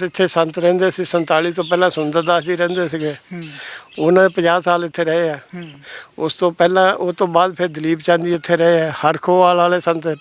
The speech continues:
Speaker 1: ਟਿੱਬੀ ਸਾਹਿਬ ਵਾਲੇ ਸ਼ਾਦੀ ਸਿੰਘ ਜੀ ਵੀ ਇੱਥੇ ਰਹੇ ਆ।
Speaker 2: ਹੂੰ।
Speaker 1: ਮਤਲਬ ਉਹ ਰਹੇ ਨੇ, ਥੋੜ੍ਹੀ ਥੋੜ੍ਹੀ ਦੇਰ ਸਾਰੇ ਰਹੇ,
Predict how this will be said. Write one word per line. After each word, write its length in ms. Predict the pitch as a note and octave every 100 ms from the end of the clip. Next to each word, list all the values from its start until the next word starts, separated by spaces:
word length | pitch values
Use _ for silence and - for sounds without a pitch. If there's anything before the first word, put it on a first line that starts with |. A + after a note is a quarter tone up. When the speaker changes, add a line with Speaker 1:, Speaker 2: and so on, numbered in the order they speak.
| -
Speaker 1:
ਟਿੱਬੀ 280 | E3 E3+ F#3+
ਸਾਹਿਬ 260 | F3+ F#3+
ਵਾਲੇ 220 | F#3+ F#3
ਸ਼ਾਦੀ 340 | F3 D#3+ D3+ E3
ਸਿੰਘ 200 | F3 F3+
ਜੀ 80 | F3+
ਵੀ 140 | F3+
ਇੱਥੇ 200 | E3+ F3+
ਰਹੇ 260 | E3+ F3 D#3+
ਆ। 60 |
Speaker 2:
ਹੂੰ। 280 | D3 - F3 D#3+ C#3+ - -
Speaker 1:
ਮਤਲਬ 140 | E3+
ਉਹ 160 | G3 G#3+
ਰਹੇ 240 | G3 G#3+
ਨੇ, 140 | G#3 G#3+
ਥੋੜ੍ਹੀ 280 | - G3+ G#3
ਥੋੜ੍ਹੀ 220 | G3 G3+
ਦੇਰ 200 | G3 G3
ਸਾਰੇ 320 | E3+ F3 F#3
ਰਹੇ, 220 | E3 E3